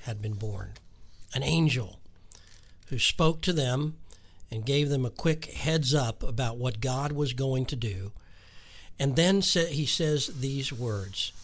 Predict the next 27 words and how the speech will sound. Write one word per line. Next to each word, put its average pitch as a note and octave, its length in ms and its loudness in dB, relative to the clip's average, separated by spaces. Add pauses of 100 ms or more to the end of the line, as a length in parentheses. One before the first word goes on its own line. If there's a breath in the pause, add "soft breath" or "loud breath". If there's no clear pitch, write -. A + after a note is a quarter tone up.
(180)
he A#2+ 80 -6
says, B2 300 0
"The A#2 140 -2
angel D3 400 2
said C#3+ 300 0
to D3+ 80 0
them, G#2 360 -2 (400 loud breath)
'Don't D#3 240 4
be F3 120 10
afraid, A2 640 2 (400 soft breath)
for - 120 -4
behold, A#2+ 580 0 (380 loud breath)
I E3 300 4
bring D3 400 4
you B2 220 0
good E3+ 600 0
news G#2+ 720 -2
of A2 260 -2
great C#3+ 500 -2
joy, G#2+ 580 -2 (400 soft breath)
which - 260 -4
will A#2+ 100 0
be B2 320 0
for - 240 -4
all B2+ 360 0
the C3+ 100 0
people. G2+ 560 6